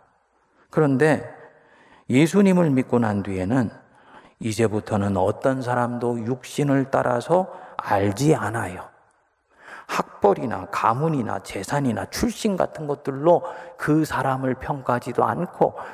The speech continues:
나 자신의 가치를 매기지도 않습니다. 그것은 배설물이에요. 영원하지 않은 것입니다. 뭘로 내가 사람을 보고 나를 보느냐? 성령을 따라, 그리스도께서 주신 사랑을 따라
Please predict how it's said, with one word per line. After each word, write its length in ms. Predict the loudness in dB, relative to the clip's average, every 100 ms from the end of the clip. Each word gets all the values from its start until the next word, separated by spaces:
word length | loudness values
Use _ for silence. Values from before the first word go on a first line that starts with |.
| -6
나 180 | -2 0
자신의 440 | 2 0 0 -4
가치를 520 | -4 -6 -8 -6 -4 -2
매기지도 600 | -2 -4 -6 -8 -4 -4
않습니다. 680 | -4 -6 -8 -8 -8 -10 -12 -18 -16
그것은 520 | -2 2 2 2 -2 -2
배설물이에요. 1120 | -2 0 0 2 2 2 0 -8 -10 -14 -16 -16 -12 0
영원하지 640 | 4 4 2 -2 -2 0
않은 400 | 0 0 -2 -4
것입니다. 560 | -6 -10 -16 -18 -20 -20 _ _ -20 -20 -14
뭘로 580 | 0 4 6 4 4 4
내가 340 | 2 2 2
사람을 520 | 0 0 0 0 -2 -4
보고 300 | -6 -4 -2
나를 340 | 0 0 -2
보느냐? 560 | -4 -4 -4 -2 0 -2 -6 -20 -20 -20 -14
성령을 680 | -4 -2 -2 -4 -4 -4
따라, 520 | -2 -2 0 2 2 0 -10 -16 -20 -12
그리스도께서 760 | -4 -4 -2 -6 -6 -8 -8 -8
주신 520 | -10 -10 -6 -6 -6
사랑을 640 | -10 -4 -2 -2 -4 -8 -4
따라 580 | -2 0 0 0 -4